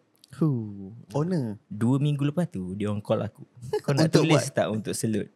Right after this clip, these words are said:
Speaker 2: Dalam, dalam hati aku kan macam, "Aku hantar manuskrip yang sama kot."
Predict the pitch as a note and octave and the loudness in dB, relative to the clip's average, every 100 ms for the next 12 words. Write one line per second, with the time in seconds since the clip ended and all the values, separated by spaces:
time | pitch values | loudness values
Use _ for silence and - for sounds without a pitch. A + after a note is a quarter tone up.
0 | _ - G2+ A2+ A#2+ - A#2 G#2+ A2 A#2 | _ -2 2 4 2 -2 -2 0 2 2
1 | B2+ B2 C#3+ C3 G#2 G#2 A2+ G#2 G#2 - | 0 0 0 2 0 0 0 0 -4 -10
2 | _ _ _ _ _ _ - - - - | _ _ _ _ _ _ -20 -8 -6 0
3 | G#2+ A2 A2 G#2+ A#2 - D3 - G#2+ A2+ | 0 2 2 4 2 0 -2 0 0 0
4 | A2 D3+ A2 C3+ | 0 0 -2 -4